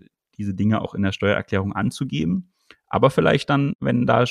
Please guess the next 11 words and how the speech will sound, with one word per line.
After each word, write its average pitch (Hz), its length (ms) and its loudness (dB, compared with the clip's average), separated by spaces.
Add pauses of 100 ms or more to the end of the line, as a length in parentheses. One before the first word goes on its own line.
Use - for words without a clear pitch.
(100)
eine 117 180 2
Steuer 117 280 6
festgesetzt 120 640 2
wird, 113 160 4
trotzdem 131 480 4
dagegen 101 340 6
Einspruch - 400 0
einzulegen 135 580 2
und 123 120 0
zu 113 100 -2
sagen, 120 320 4